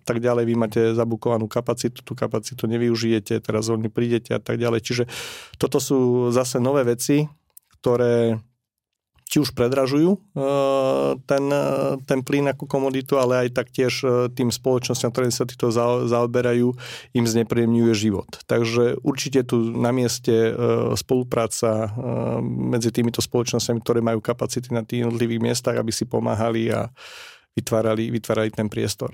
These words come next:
Pretože aj vy, keď, e, si zahedžujete nejakú cenu, tak, e, vy si ju musíte v podstate, e, nejak finančne zahedžovať alebo kúpiť, v momente to predáte a tak ďalej. Čiže nie je to, nie je to úplne, úplne jednoduché a, a ten potrubný plyn bol v tomto trošku, trošku jednoduchší.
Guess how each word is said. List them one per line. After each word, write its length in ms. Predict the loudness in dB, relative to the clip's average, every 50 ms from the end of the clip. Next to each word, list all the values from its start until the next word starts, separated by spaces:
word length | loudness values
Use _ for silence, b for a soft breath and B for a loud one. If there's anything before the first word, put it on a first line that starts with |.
| -6
Pretože 400 | -6 -4 -2 -2 0 0 2 2
aj 40 | 2 2
vy, 80 | 0 -2
keď, 200 | -2 -4 -4 -2
e, 60 | -4 -2 -2 -2 -2
si 160 | -4 -4 -4
zahedžujete 800 | -2 0 0 0 0 0 0 0 0 0 0 2 0 0 0 0
nejakú 320 | -2 -4 -4 -4 -2 -4 -4
cenu, 320 | -4 -2 -2 0 0 -2
tak, 240 | -2 -2 -4 -4 -2 -2 0
e, 160 | 0 0 0
vy 80 | 0
si 160 | -2 0 0 0
ju 80 | 0
musíte 480 | 0 0 -2 -4 -6 -2 0 0 0 0
v 40 | -2
podstate, 600 | -4 -4 -2 -4 -4 -4 -2 -2 -2 0 -2 -2
e, 400 | -2 -4 -4 -2 -4 -4 -2 -2
nejak 160 | -2 -4 -2
finančne 480 | -2 0 0 2 0 0 0 0 0
zahedžovať 560 | 2 2 2 0 0 -2 -2 -2 -2 0 0 -2
alebo 160 | 0 -2 -2
kúpiť, 560 | -2 -2 -4 -4 -2 -2 -2 -2 0 0 -2
v 240 | -4 -2 -4 -4 -2
momente 400 | -2 0 0 0 -2 -2 -4 -6
to 80 | -6
predáte 480 | -4 -2 -2 0 0 -2 -2 -2 -4 -6
a 80 | -6 -4
tak 160 | -4 -2 0
ďalej. 240 | 0 2 2 0 0
Čiže 280 | -2 -4 -2 -2 -2 -2 -4 B B B B B B B B B B -2
nie 160 | 0 0 0
je 60 | 0 2
to, 120 | 2 2 2 2 0
nie 160 | 0 0 0
je 60 | 0
to 80 | 0 0
úplne, 560 | -2 0 -2 -2 0 0 0 0 0 -2 -2 -4 -8
úplne 320 | -6 -4 -2 0 0 0
jednoduché 640 | 0 0 0 0 0 -2 -2 0 2 2 2 2 0 -4 -10 -14
a, 160 | -8 -4 -2
a 20 | 0 0 0 2 2 2 0 0 0 -2 -4 -10 b b b -14 -8 -6 -4 -2 -2 -2 0 0 0 -2 -2 -2 -2 -4 -4 -4
ten 160 | _ -4 -2 0
potrubný 480 | 0 -2 -2 -2 -2 -2 0 -2 0
plyn 400 | 0 0 0 2 2 2 0 2
bol 160 | 2 0 0
v 80 | 0 -2
tomto 320 | -2 -2 -2 -2 -2 -4
trošku, 560 | -6 -4 -2 -2 -2 -4 -4 -4 -2 -2 -4 -4
trošku 400 | -4 -4 -4 -2 -2 -2 -2 -2
jednoduchší. 480 | -2 -4 -4 -6 -6 -8 -10 -10 -10